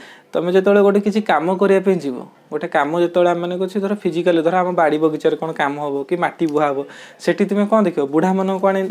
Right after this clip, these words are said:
ଆଣିକି କାମ କରିବାକୁ ଆସିବ କି? କ'ଣ କରିବ? ତମେ, ମାନେ, ୟଙ୍ଗ, ୟଙ୍ଗ ପିଲା, କେତେ କାହାର ଶାରୀରିକ ବଳ ଅଛି, ୟଙ୍ଗ ପିଲା କିଏ ସେ କେତେ, କେତେ ଅଛି।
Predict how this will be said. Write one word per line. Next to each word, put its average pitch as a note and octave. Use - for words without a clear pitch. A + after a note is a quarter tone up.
ଆଣିକି F3
କାମ F#3+
କରିବାକୁ F#3+
ଆସିବ F#3
କି? C3
କ'ଣ F3+
କରିବ? G3
ତମେ, F#3
ମାନେ, G#3+
ୟଙ୍ଗ, E3+
ୟଙ୍ଗ D#3+
ପିଲା, C3+
କେତେ E3
କାହାର F#3
ଶାରୀରିକ D#3+
ବଳ D3
ଅଛି, D3
ୟଙ୍ଗ D#3+
ପିଲା D#3+
କିଏ D3+
ସେ C#3+
କେତେ, -
କେତେ -
ଅଛି। C#3+